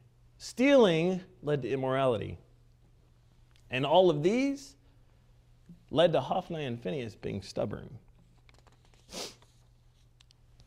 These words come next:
Number three, Hophni and Phinehas were considered worthless because of their stubbornness. Look with me again in verse twenty-two.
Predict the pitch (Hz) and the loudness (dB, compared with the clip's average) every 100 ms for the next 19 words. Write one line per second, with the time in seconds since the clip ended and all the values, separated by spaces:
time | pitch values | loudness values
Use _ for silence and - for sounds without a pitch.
0 | _ _ _ - 165 165 143 113 101 - | _ _ _ -12 -8 -6 -4 -6 -8 -18
1 | - - - - - _ - 190 214 226 | -20 -20 -20 -20 -20 _ 0 2 4 2
2 | 185 151 190 226 226 226 - - - _ | 0 2 2 4 2 -2 -12 -20 -20 _
3 | - 135 139 135 180 147 139 190 226 226 | -4 -4 -4 0 0 0 2 6 6 4
4 | 110 104 107 - - - - _ - 139 | -6 -6 -8 -14 -18 -20 -20 _ -10 -8
5 | 123 113 110 - 139 104 98 - - - | -6 -8 -10 -4 -4 -2 -8 -12 -20 -20
6 | - - _ _ _ _ _ _ _ _ | -20 -20 _ _ _ _ _ _ _ _
7 | - _ _ _ _ _ - _ _ - | -20 _ _ _ _ _ -20 _ _ -6
8 | 143 180 185 165 160 156 139 - - - | -2 0 0 0 -2 -4 -6 -10 -16 -10
9 | 135 - - 127 110 110 95 | -10 -8 -10 -10 -8 -8 -8